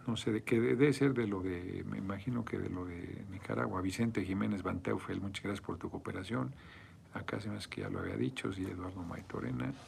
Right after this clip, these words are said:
y acá también. Eh, ¿de qué sirven las leyes si no se cumplen, se respetan? Las leyes hay que hacerlas cumplir. Lee un poco de historia y verás que en todos los países se lucha para hacer valer la ley y la justicia, que no siempre van de la mano.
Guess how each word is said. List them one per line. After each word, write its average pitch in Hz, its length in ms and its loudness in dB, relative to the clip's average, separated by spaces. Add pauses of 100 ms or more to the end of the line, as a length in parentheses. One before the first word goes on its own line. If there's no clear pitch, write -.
(140)
y 107 180 -2
acá 107 340 -2 (160)
también. - 360 -2 (1300)
Eh, 101 260 2
¿de - 120 4
qué 180 140 10
sirven 175 340 8
las 123 120 8
leyes 143 280 10
si 120 80 6
no 139 160 8
se 123 120 6
cumplen, 131 440 6 (100)
se 101 160 0
respetan? 98 540 2
Las 92 220 0
leyes 131 360 8
hay 101 140 2
que 110 80 4
hacerlas 98 340 2
cumplir. 101 540 2 (640)
Lee 117 180 8
un 120 140 8
poco 120 280 6
de 123 60 10
historia 107 680 6
y 95 120 -2
verás 98 540 2
que - 120 -6
en 80 80 -2
todos 95 200 2
los 107 160 4
países 101 680 2 (240)
se - 240 -2
lucha 120 420 4
para 80 160 0
hacer 82 280 -4
valer 85 340 -2
la 82 140 -2
ley 87 260 2
y 82 40 4
la 78 120 -2
justicia, - 720 -6
que 80 100 -6
no 78 140 -2
siempre - 340 -2
van 80 200 0
de 80 100 0
la - 120 -2
mano. - 360 -2